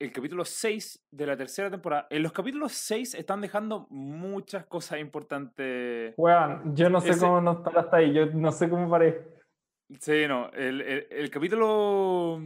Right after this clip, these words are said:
Speaker 1: seis de cada temporada de Shingeki no Kyojin es como el capítulo nueve de Game of Thrones. Y ahora
Speaker 2: Ujú.
Speaker 1: sí que se parece a Game of Thrones. Eh,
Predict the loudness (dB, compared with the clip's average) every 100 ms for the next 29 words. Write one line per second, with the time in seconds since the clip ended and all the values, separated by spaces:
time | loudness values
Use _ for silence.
0 | -12 -10 -6 -6 -8 -14 _ -14 -6 -2
1 | 0 -2 -4 -4 -6 -8 -10 -8 -10 -6
2 | -6 -6 -12 -10 -10 -10 -10 -6 -6 -6
3 | -6 -6 -4 -4 -6 -8 -8 -12 -20 -20
4 | _ _ _ -2 2 2 0 -6 -6 -6
5 | -8 -14 _ _ _ -10 -6 -4 -2 -4
6 | -8 -8 -10 -12 -14 -16 _ _ -20 _
7 | -4 -2 0 -2 -4